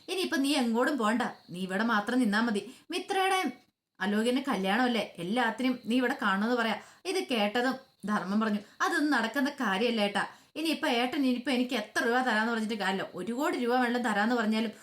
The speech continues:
ഒരു കാരണവശാലും ഞാൻ ഇവിടെ നിൽക്കില്ല" എന്ന് പറയാ. "അതെന്താണ് നീ അങ്ങനെ പറഞ്ഞേ?" "ഹും, അതെ, എനിക്ക് ഗോമതി സ്റ്റോഴ്സിൽ പോയാലും ഉറക്കം വരത്തുള്ളൂ. അതെന്ന് പറഞ്ഞാൽ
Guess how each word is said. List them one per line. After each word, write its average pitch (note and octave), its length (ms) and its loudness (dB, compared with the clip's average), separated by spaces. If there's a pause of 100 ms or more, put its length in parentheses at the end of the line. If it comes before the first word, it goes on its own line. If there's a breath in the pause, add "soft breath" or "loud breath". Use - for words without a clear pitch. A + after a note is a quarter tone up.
(140 loud breath)
ഒരു G4+ 140 0
കാരണവശാലും B3 640 2
ഞാൻ A3 220 2
ഇവിടെ A#3 160 2
നിൽക്കില്ല" A#3+ 360 0
എന്ന് A3 140 2
പറയാ. G3+ 160 0 (220)
"അതെന്താണ് G3+ 400 -2
നീ A#3+ 60 0
അങ്ങനെ G#3 260 0
പറഞ്ഞേ?" G#3+ 220 -2 (300)
"ഹും, G#3+ 100 0 (280 loud breath)
അതെ, C#4 260 -2 (240 loud breath)
എനിക്ക് F4+ 340 -2
ഗോമതി G#3+ 360 2
സ്റ്റോഴ്സിൽ B3+ 380 0
പോയാലും G#3 320 0
ഉറക്കം G3 260 -2
വരത്തുള്ളൂ. F#3 520 -4
അതെന്ന് F3 280 -4
പറഞ്ഞാൽ G#3+ 260 -2